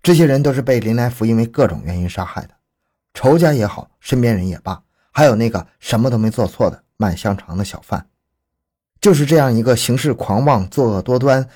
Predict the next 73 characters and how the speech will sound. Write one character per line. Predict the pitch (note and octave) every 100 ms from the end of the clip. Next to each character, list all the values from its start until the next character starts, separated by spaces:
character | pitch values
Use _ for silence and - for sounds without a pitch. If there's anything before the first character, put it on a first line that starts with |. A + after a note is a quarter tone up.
| -
甚 | G3
至 | D#3+
拿 | B2 B2+
着 | A#2+
冲 | - C3+
锋 | C#3
枪 | C#3
扫 | C3+ F#2
射 | - A2
饭 | D#3+ B2+
店 | A#2
的 | F#2
家 | G2+
伙， | F#2+ - - _ -
却 | E3+
在 | D#3
自 | B2+ D3
己 | A2
即 | - C#3
将 | D3 D3
被 | A#2+
执 | - B2
行 | D3+
死 | D3+ -
刑 | G2
之 | G2+ C3+
前 | - F2+ A#2 -
提 | -
出 | A2+ B2+
了 |
一 | F#2+
个 | G2+
要 | B2 C3+
求， | C#3 - _ _ _ _ _
希 | - G3+
望 | G3 B2+
能 | B2+
够 | C#3+
和 | B2+
自 | C3+ F3
己 | A#2
的 | F2
女 | B2 F#2+
朋 | - F#2+
友 | A#2+ -
在 | A2
监 | - D3+ E3
狱 | C#3
里 | - -
举 | - G2
办 | E2 A2
一 | G2
场 | - -
婚 | - A2 G2+
礼。 | F#2 _ _ _ _ _ -
警 | C3+ B2+
方 | C#3+ C#3
最 | D3
后 | A#2
同 | G2+ G#2+
意 | C#3
了 | G#2+
他 | - F2+
的 | F2+
要 | F#2+
求， | F#2 - _ _ _ _ -
在 | F3+
他 | D#3 D3+
死 | D3+ F#2
前 | - F#2+ A2+
在 | - C3 A2+ -
狱 | C#3
中 | A2 A2+